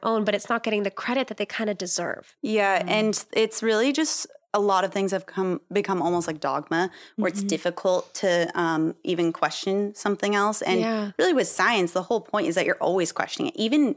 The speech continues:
Speaker 2: different theories that we think are consistent can be questioned. Um, and with every other field, we see that those theories that have been set in place are always questioned, but something as simple as a theory of calories in, calories out causes weight loss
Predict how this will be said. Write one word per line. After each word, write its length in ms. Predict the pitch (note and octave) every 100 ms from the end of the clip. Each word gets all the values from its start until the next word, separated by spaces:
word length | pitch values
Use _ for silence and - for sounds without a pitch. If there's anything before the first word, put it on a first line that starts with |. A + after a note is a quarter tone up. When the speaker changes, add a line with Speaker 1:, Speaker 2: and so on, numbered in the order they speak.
| _
Speaker 2:
different 360 | G#3 G#3 G3+ - _ _
theories 300 | B3 B3 G#3
that 100 | G3 F3+
we 100 | E3+
think 320 | F3 G3 -
are 300 | - F3 D#3+ - _ _ -
consistent 600 | G#3+ F#3 E3+ - C#4+ -
can 220 | - A3
be 140 | F#3 F3+
questioned. 600 | - F3+ - - - - -
Um, 260 | F#3 D#3
and 280 | - F3+ F3
with 200 | F#3+ G3 -
every 300 | A3 A3+ A3
other 220 | G3 E3+
field, 400 | - A#3+ G#3 E3
we 120 | F#3
see 220 | - G3+
that 280 | F#3+ E3+ - -
those 380 | D#3+ F#3+ F3+
theories 560 | - G3 G3 G3 F#3 D#3
that 340 | F3+ E3+ - - - -
have 200 | G3 E3+
been 320 | F#3+ F3+ F3+
set 260 | E3 - E3+
in 100 | F3+
place 320 | - G3 F3+ -
are 160 | F3+ -
always 340 | G#3 C#4 A3+
questioned, 600 | - - - - A3 C#4 - - _
but 160 | G3+ -
something 400 | - G#3 G#3+ G#3
as 120 | G3+
simple 340 | - B3 A#3+ G#3+
as 160 | F#3+
a 40 | G3
theory 460 | - F#3 F#3 F3+
of 260 | - F3 E3 - _ _ -
calories 420 | - G3 F#3+ F3+
in, 140 | G3
calories 440 | F3 F3+ F3+ F3 E3
out 240 | G#3 G3
causes 540 | - E3 E3+ F3 D#3+ -
weight 200 | F#3 B3+
loss 400 | E3 D#3 E3 -